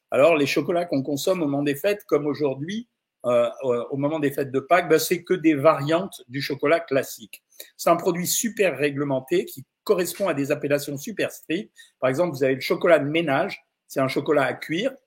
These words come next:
pour ceux qui aiment la mousse au chocolat, le chocolat à croquer, euh, qui est réservé à la dégustation, le chocolat fondant, le chocolat au lait, le chocolat noir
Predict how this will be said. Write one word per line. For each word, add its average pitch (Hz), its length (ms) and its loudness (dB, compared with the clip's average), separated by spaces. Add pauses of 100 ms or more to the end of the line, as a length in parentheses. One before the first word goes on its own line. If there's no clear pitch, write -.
pour 104 100 -12
ceux 143 140 2
qui 139 140 -2
aiment 127 100 -2
la 127 80 2
mousse 139 220 -8
au 127 60 -4
chocolat, 139 500 -2 (260)
le 127 100 -2
chocolat 180 440 2
à 117 80 0
croquer, 165 680 -2 (400)
euh, 127 140 0
qui 127 140 -2
est - 20 2
réservé 143 340 2
à 135 60 4
la 127 140 2
dégustation, 170 720 -4
le 170 160 0
chocolat 202 420 0
fondant, 151 380 -2
le 180 100 0
chocolat 180 460 2
au 127 80 0
lait, 131 180 -4
le 156 140 -6
chocolat 127 340 -4
noir 143 320 -4